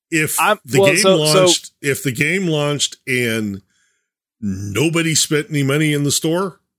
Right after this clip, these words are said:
Speaker 1: it would have <laughs> already been changed.
Speaker 2: But, I mean, I think people were gonna spend that initial amount of money anyway. So my, I'm really curious to see how long it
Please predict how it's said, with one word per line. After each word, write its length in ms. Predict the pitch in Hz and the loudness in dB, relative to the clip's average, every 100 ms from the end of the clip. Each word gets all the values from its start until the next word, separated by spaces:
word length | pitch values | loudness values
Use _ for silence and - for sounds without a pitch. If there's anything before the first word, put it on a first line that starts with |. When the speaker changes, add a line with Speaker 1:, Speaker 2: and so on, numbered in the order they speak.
| _ _ _ _ 131 | _ _ _ _ -6
Speaker 1:
it 180 | 147 110 | -4 -4
would 100 | 80 | -8
have 180 | - - - | -10 -12 -10
<laughs> 140 | - | -8
already 420 | 117 131 113 120 | -6 -4 -2 -2
been 280 | 95 110 107 | -2 -2 -2
changed. 640 | - 98 80 73 - - - | -2 -4 -6 -14 -20 -18 -8
Speaker 2:
But, 360 | 151 165 - _ _ _ _ _ _ _ _ 175 | -2 -2 -2 _ _ _ _ _ _ _ _ -8
I 60 | |
mean, 80 | 180 | -6
I 80 | 156 | -6
think 280 | 160 220 196 | -2 -2 -2
people 220 | 196 180 | -6 -4
were 80 | 151 | -4
gonna 320 | 165 151 127 | -4 -6 -8
spend 380 | - - 160 156 | -8 -4 -4 -2
that 120 | 135 120 | 0 -2
initial 360 | 127 131 - | -6 -10 -8
amount 240 | 123 120 117 | -6 -8 -8
of 60 | |
money 340 | 113 113 107 - _ | -10 -14 -14 -20 _
anyway. 440 | 135 131 117 92 | -10 -10 -10 -8
So 240 | 107 - 123 | -4 -4 -4
my, 400 | 127 143 175 156 _ _ | -2 0 0 -6 _ _
I'm 240 | 139 190 180 | -2 0 2
really 180 | 147 131 | 0 0
curious 300 | - 123 - | -4 -6 -6
to 80 | |
see 500 | - - 123 110 104 _ _ _ _ _ _ _ _ - | -8 -8 -8 -10 -12 _ _ _ _ _ _ _ _ -8
how 200 | 147 139 | 0 2
long 300 | 135 120 110 | 4 2 -2
it 300 | - - | -12 -16